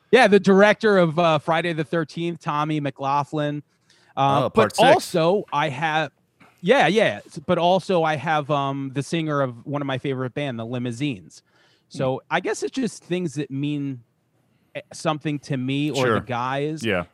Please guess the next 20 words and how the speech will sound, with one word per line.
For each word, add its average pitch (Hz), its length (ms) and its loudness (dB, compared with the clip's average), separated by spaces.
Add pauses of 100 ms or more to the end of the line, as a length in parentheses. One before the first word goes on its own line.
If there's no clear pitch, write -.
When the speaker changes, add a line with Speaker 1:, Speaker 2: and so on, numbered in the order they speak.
(140)
Speaker 1:
And 131 120 -2
we 135 120 -2
try 147 240 0
to 139 80 -2
make 135 260 -4
it 123 80 -4
happen. 143 520 -4
And 143 140 -4
if 127 80 -6
Speaker 2:
Mm-hmm. 113 120 -2
Speaker 1:
people 156 300 -6
listen, 147 340 -6
cool. 151 400 -6
And 123 100 -8
if 117 160 -8
not, 127 240 -4
it's 117 160 -6
like, 110 160 -4
hey, 143 220 -2
whatever. 110 400 -8